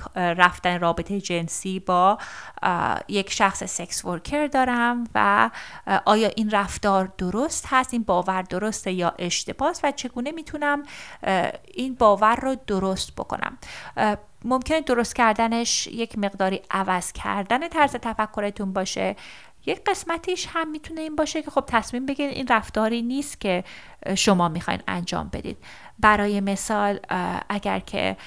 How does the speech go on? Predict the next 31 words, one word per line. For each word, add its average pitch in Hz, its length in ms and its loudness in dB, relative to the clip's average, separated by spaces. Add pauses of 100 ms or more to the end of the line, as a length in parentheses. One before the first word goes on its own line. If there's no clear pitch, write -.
(500)
بگید 214 320 0
که 240 120 -2
تمام 208 600 0
این 202 220 -2
خانم‌ها 180 600 -2
از 190 300 -2
اجبار 180 760 0 (320)
این 202 120 -4
کار 180 300 0
رو 180 180 -2
انجام 175 500 -2
می‌دن، 180 460 -2
خب 196 240 -4 (440)
مدلی 214 300 2
که 262 160 -4
می‌تونید 196 720 -2
این 190 240 -2
رفت 185 320 0
فکر - 220 -2
رو - 160 0
عوض 185 360 0
کنید، 262 240 -4
برید 285 160 0
در 277 80 0
مورد 220 180 0
خانم‌هایی 226 460 -2
بخونید 262 500 -6
که 240 300 2 (440)
کاری 233 320 6
است 226 200 0
که 233 180 0